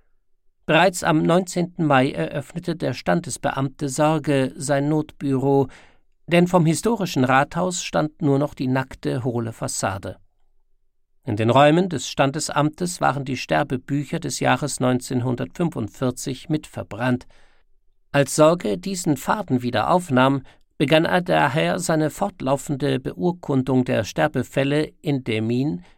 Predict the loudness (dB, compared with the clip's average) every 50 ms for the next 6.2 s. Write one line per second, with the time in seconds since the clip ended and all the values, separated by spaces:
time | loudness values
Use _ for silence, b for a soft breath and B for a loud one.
0 | b b -2 -2 -2 -2 -8 -12 -4 -2 0 2 4 2 2 2 2 0 -2 -2
1 | -4 -4 -4 -4 -6 -8 -10 -10 -10 -14 -16 -20 _ _ _ _ _ _ _ _
2 | _ _ _ _ _ _ _ _ _ _ _ _ _ _ 2 4 6 6 6 4
3 | 4 2 2 2 4 4 2 2 0 -2 -4 -4 -4 -4 -4 -2 -2 -2 -2 -2
4 | -4 -2 0 0 0 -2 -4 -4 -4 -2 0 0 0 0 0 0 0 0 0 0
5 | -2 -2 -4 -4 -4 -4 -8 -10 -6 -6 -6 -6 -6 -8 -6 -2 0 0 2 2
6 | 2 2 2